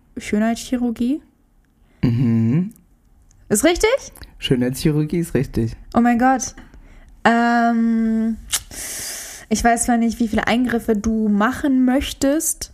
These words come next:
Speaker 1: mit diesem Geld, das werden viele sein, aber ich glaube, da hat sich ein Chirurg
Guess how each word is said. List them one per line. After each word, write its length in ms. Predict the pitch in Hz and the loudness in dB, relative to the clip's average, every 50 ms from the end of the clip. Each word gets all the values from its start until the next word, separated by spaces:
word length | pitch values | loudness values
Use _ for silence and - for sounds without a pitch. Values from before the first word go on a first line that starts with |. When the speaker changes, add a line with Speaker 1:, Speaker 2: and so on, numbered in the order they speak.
| - - | -12 -2
Speaker 1:
mit 220 | - 220 220 208 226 | 0 0 0 2 0
diesem 320 | 233 247 220 233 226 214 | 0 0 2 0 0 0
Geld, 340 | 202 214 214 220 285 320 - | 2 2 2 2 2 0 0
das 160 | 214 190 - | -2 -2 0
werden 220 | 202 196 190 196 196 | 0 0 0 -2 -2
viele 340 | - - 240 240 247 262 | -2 0 0 0 2 0
sein, 320 | 247 247 240 240 247 254 254 - - - - - | 0 0 0 0 0 -2 -4 -6 -12 -18 -6 -2
aber 140 | 208 214 214 | 0 0 0
ich 160 | 208 202 - | 0 -2 0
glaube, 400 | - 220 214 240 277 294 302 294 | 0 2 2 2 2 0 0 0
da 180 | 262 214 202 202 | 0 2 0 0
hat 120 | 208 - | -2 -2
sich 400 | - 220 214 214 208 - - - | -2 -2 -2 -2 -4 -8 -4 -2
ein 480 | 202 202 190 190 190 190 185 185 190 - - | -2 0 0 -2 -2 -2 -2 -4 -6 -8 -10
Chirurg 720 | - - - - 208 208 202 214 226 233 254 269 262 - | -10 -10 -2 0 0 2 2 2 2 2 2 -2 -4 -8